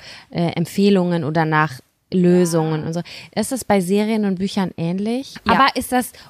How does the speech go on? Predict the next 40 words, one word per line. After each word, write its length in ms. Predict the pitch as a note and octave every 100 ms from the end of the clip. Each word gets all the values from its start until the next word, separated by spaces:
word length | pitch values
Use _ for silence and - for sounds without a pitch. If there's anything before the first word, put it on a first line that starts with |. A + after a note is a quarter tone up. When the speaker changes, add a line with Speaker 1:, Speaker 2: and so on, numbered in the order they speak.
| _
Speaker 1:
unab-, 320 | C4+ D4 D4+ -
also 220 | G#3+ G#3 -
unabhängig 580 | A#3+ D#4+ - A3+ G#3+ -
von 180 | A3
Person, 460 | - G3 E3 E3 A3
von 100 | G#3
der 80 | G#3
Speaker 2:
Nein, 300 | A3+ G#3+ G#3+
Speaker 1:
Person? 20 |
Speaker 2:
das 200 | G3+ F#3+
ist 60 | G3
ganz 240 | G3 F#3+ F3
wichtig, 300 | - E3 -
wer 80 |
Speaker 1:
Okay, 60 | G#3+
Speaker 2:
das 100 | D#3
ist. 80 | G3
Speaker 1:
ja, 120 | F3 E3+
ja, 140 | D#3+ D#3+
ja. 80 | F3+
Speaker 2:
Also 180 | -
zum 220 | C4 C4 A#3+
Beispiel, 1000 | A#3 A#3+ A#3+ - - A3 A3 A3 A3 G#3+ - -
ich 140 | G#3+ A3+
hab 220 | A3+ -
einen 440 | - G#3 G3+ G3 -
Abon-, 540 | G3 F#3 F3+ F#3 F#3
Abonnenten, 1000 | - F#3 F3+ F3+ F3+ G#3+ B3 B3+ D#4+ E4 -
Tim 380 | G#3+ G#3 A3+ A#3+
heißt 340 | C#4+ D4 -
der, 260 | D4 D#4 F4 - - - - -
und 200 | A3 A3
der 200 | C4 C4+
hat 180 | C4 A3
mir, 320 | A3+ A3 G#3
was 160 | C#4
hat 140 | C#4+ B3
der 80 | A#3
mir 160 | G#3+
empfohlen? 680 | F3+ - F#3+ F3+ E3 E3